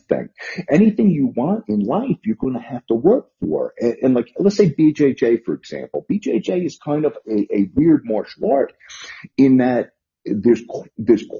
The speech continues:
quite a long investment of time within the belt ranks. It's gonna take you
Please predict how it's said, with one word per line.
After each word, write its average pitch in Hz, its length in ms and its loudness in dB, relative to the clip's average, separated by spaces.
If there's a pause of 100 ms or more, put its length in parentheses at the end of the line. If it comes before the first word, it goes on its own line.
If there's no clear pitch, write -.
quite 147 300 4
a 104 60 0
long 101 580 -2
investment 85 580 -4
of - 120 -12 (100)
time 71 300 -8
within 65 240 -8
the 65 40 -8
belt 65 380 -8
ranks. - 400 -14 (280)
It's - 140 -20
gonna 127 200 2
take 139 340 -2
you 98 320 2